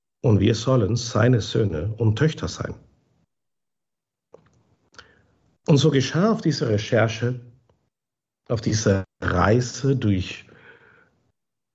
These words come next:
den Vaterbegriff, dieses Abenteuer, ähm, in der Heiligen Schrift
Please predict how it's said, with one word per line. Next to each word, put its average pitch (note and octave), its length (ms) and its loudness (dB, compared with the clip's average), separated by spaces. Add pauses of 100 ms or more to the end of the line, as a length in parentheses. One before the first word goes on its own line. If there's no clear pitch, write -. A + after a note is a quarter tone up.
(120)
den F#2 120 0
Vaterbegriff, A2+ 1000 -2
dieses - 400 -6
Abenteuer, A2 1000 2
ähm, G2 420 -2
in G2+ 140 4
der E2 200 0
Heiligen F#2 360 2
Schrift - 460 -6